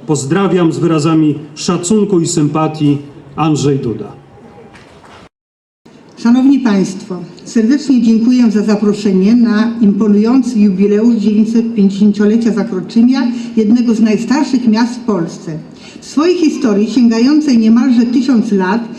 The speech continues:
Speaker 2: i panowania Piastów Zakroczym był między innymi stolicą ziemi zakroczymskiej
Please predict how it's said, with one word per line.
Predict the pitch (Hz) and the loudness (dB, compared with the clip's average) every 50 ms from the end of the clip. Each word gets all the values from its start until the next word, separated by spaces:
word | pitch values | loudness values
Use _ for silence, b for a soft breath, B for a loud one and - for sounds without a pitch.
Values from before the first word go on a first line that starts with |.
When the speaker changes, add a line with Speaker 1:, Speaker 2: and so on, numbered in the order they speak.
| B B B B | B B B B
Speaker 2:
i | 214 | -4
panowania | - 220 214 220 220 208 247 277 277 277 277 240 | 0 2 2 4 4 4 2 4 4 2 2 2
Piastów | - - 233 226 214 - - - 240 214 | 0 0 2 2 0 0 0 0 0 2
Zakroczym | 208 226 - - 247 254 240 - 254 233 220 | 0 0 0 0 -2 -2 0 2 2 2 2
był | 202 220 214 208 | 2 2 2 4
między | 214 226 226 226 202 220 220 | 4 4 4 2 2 4 4
innymi | 214 214 214 208 202 196 | 4 4 4 4 2 0
stolicą | - - - 214 220 226 226 226 214 196 175 | -2 -2 -2 0 0 0 2 2 2 2 2
ziemi | 160 233 240 226 214 202 - | 2 2 2 4 4 2 2
zakroczymskiej | 196 190 - - 170 160 - - 247 240 247 247 - - 302 320 330 B | 0 -2 -2 -4 -6 -6 -4 0 2 2 2 2 0 -2 0 -2 -2 B